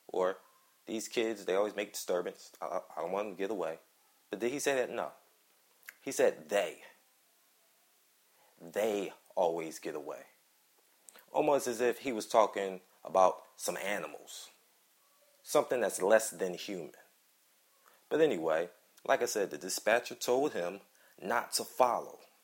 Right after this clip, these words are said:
He follows anyway. Now, he's the neighborhood watch captain in a very peaceful neighborhood.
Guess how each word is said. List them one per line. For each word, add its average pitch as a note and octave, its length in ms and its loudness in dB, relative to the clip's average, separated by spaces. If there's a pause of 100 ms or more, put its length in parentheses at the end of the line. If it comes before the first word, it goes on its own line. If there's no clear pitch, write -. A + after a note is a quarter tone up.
(400)
He E3+ 200 -4
follows G#2 520 4
anyway. E2+ 440 -2 (1080)
Now, G#2+ 380 4 (160)
he's C#3+ 360 -2
the G2+ 180 2
neighborhood G#2+ 640 0
watch G#2 340 -2
captain A2 540 -2 (680)
in D3+ 120 0
a C#3+ 80 0
very F3+ 320 2
peaceful D#3 480 -6
neighborhood. G2 560 -4